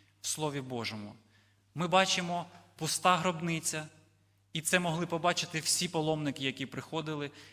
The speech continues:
і чуючи проповідь Петра і апостолів, вони могли б піти і переконатись.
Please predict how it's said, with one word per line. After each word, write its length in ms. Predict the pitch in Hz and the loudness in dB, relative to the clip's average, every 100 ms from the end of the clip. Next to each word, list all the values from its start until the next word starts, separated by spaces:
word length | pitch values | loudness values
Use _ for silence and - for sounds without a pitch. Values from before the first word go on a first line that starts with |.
| - | -12
і 100 | 147 | -10
чуючи 460 | 131 - 165 143 135 | -4 -2 0 -2 -4
проповідь 580 | - 160 147 135 127 - | -2 -4 -2 -4 -6 -4
Петра 380 | 127 143 151 | -4 2 4
і 160 | 156 135 | 4 0
апостолів, 680 | 123 - 170 - - 117 110 - - _ - | -4 -2 -2 -2 -6 -8 -8 -14 -20 _ -4
вони 180 | 170 | -2
могли 260 | 175 147 165 | 0 -2 -2
б 180 | 160 - | -6 -6
піти 300 | 151 - 180 | -6 -2 -4
і 160 | 170 | -4
переконатись. 840 | 131 139 135 135 135 117 - - | -4 -4 -4 -4 -4 -4 -8 -14